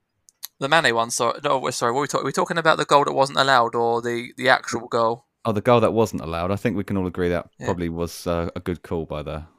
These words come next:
Speaker 1: I
Speaker 2: by
Speaker 1: think it was a
Speaker 2: V A R.
Speaker 1: good enough call. I know some people didn't agree with that, and they said, "What would,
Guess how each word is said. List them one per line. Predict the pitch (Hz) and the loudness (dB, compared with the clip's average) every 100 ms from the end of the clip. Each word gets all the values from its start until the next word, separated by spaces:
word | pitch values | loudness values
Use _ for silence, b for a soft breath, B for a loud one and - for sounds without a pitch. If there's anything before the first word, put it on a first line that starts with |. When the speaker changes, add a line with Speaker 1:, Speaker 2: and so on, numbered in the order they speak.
| _ - | _ -10
Speaker 1:
I | - | -2
Speaker 2:
by | |
Speaker 1:
think | 277 277 | -2 0
it | 165 | 0
was | - | -2
a | |
Speaker 2:
V | |
A | - | -6
R. | 117 | -10
Speaker 1:
good | |
enough | 117 120 - | -8 -8 -6
call. | - 113 123 | -4 -2 0
I | |
know | 151 151 143 135 | -2 -4 -4 -8
some | - 131 | -10 -10
people | 127 127 120 117 | -8 -6 -6 -4
didn't | 127 127 | -6 -6
agree | 123 131 | -4 -2
with | 117 113 | -2 -2
that, | 117 | -2
and | 120 | -2
they | |
said, | 123 123 117 | -4 -4 -4
"What | 127 120 | -6 -6
would, | 123 | -8